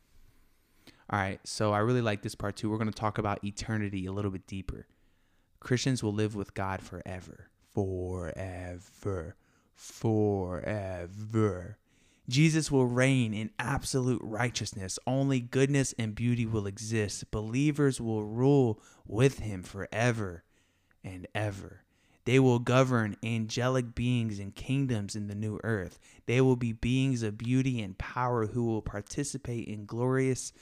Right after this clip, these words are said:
ceremonies. Believers themselves will receive much personal glory by the grace and the goodness of God, as well as spend generous time worshiping and praising God.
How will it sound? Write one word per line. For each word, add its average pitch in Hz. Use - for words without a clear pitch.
ceremonies. 104
Believers 135
themselves 117
will 113
receive 110
much 117
personal 123
glory 113
by 101
the 101
grace 110
and 95
the 92
goodness 107
of -
God, 98
as 107
well 120
as 101
spend 113
generous 123
time 113
worshiping 117
and 95
praising 95
God. 87